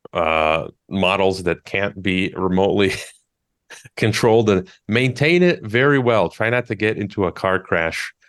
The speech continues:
uh, with it. Uh, I know here in Mexico is pretty crazy. Friends tell me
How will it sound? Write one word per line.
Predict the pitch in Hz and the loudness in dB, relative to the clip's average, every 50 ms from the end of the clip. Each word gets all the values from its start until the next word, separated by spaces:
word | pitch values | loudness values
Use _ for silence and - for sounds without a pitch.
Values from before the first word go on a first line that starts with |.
| _ _ _ - - | _ _ _ -12 -4
uh, | - 82 78 76 76 76 - _ _ _ _ _ _ _ _ - - _ _ - | -2 0 0 0 -2 -4 -8 _ _ _ _ _ _ _ _ -20 -20 _ _ -14
with | - - 101 95 92 87 80 | -8 -4 -2 0 0 0 0
it. | 90 82 - - 78 | -2 -4 -4 -6 -4
Uh, | 87 85 | -2 0
I | 82 98 113 | 0 0 0
know | 131 131 113 | 0 0 0
here | 107 135 131 | 0 0 0
in | 110 98 | 0 0
Mexico | 107 113 113 - 131 - - | -2 -4 -4 -4 -4 -2 0
is | - 85 | -2 -2
pretty | - - 110 101 98 | 0 -2 -2 -2 -2
crazy. | - - 98 98 98 90 90 87 82 90 87 - | -2 -2 -2 -2 -2 -2 -2 -4 -4 -6 -10 -8
Friends | - 95 92 90 90 | -4 -4 -4 -4 -4
tell | - - 95 92 | -4 -2 0 0
me | 92 92 87 85 85 - | 0 0 -2 -2 -4 -6